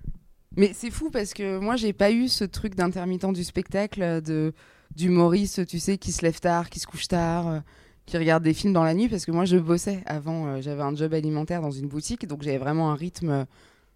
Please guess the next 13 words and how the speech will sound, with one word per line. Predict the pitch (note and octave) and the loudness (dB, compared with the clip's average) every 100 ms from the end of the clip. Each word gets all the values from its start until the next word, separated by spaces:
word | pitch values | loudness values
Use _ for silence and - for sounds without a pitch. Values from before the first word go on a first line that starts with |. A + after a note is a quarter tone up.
| _ - | _ -2
bah, | C#3 | 0
pas | B2+ D#3+ | 4 6
de | D#3+ | 6
bureau, | D3+ E3+ E3+ F#3+ | 6 6 6 4
de | D#3+ | 0
boutique, | D3 D#3+ F#3+ - | -4 -6 -6 -4
mais | D3 D3+ | -4 -4
un | C3 C3 | -4 -6
vrai | C3+ D3+ D#3 | -6 -6 -6
dix | D3+ D3+ | -6 -4
heures, | D#3+ D#3+ | -4 -4
dix-neuf | D3+ D3+ C#3+ | -6 -6 -2
heures. | G3+ - | -2 -4